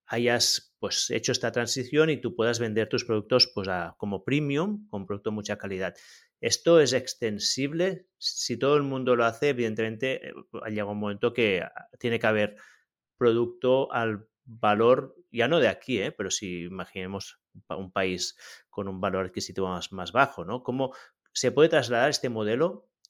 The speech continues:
a un, a productos que tengan un precio asequible para todo el mundo? Y sé que aquí podríamos entrar en el debate de que si realmente tenemos que pagar tan poco por lo que comemos, ¿no? Lo, el, lo que decías antes del móvil, ¿no? Pero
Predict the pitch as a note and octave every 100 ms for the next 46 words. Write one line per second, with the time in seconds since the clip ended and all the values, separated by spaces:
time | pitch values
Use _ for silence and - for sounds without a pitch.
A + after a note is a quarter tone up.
0 | - A#2+ A2+ A#2 A2 G#2 G#2 B2 A2+ -
1 | A2+ B2+ B2+ B2 - A#2 A2 A2+ A#2 A2
2 | G2+ G#2 _ _ _ _ _ _ _ _
3 | _ _ - C3 A#2 - _ _ B2+ B2+
4 | B2+ - B2 A#2 A2 - - - - G#2
5 | - A#2+ A2+ A2+ G#2 G#2+ G2+ G2 G#2+ C3
6 | C3 G#2+ G2 B2+ B2+ A#2+ C3 B2+ A#2+ A2+
7 | G#2+ G#2 A2 A2 G#2+ G2+ G#2 G#2+ B2+ G2+
8 | G2+ G2+ G2 F2+ - - G#2 A#2 A#2 A#2
9 | A2+ A#2 A2+ A2 - A2 - G#2+ G#2+ -
10 | A2+ G#2+ A2+ A2+ - G2+ G2 G2+ G2 G2
11 | F#2+ E2 E2+ A2 B2+ G2 F#2+ G2 F#2+ G2
12 | F#2 F#2+ - G2+ G#2 F#2+ F#2 F#2+ F2+ F#2
13 | F2 F2 C#3+ -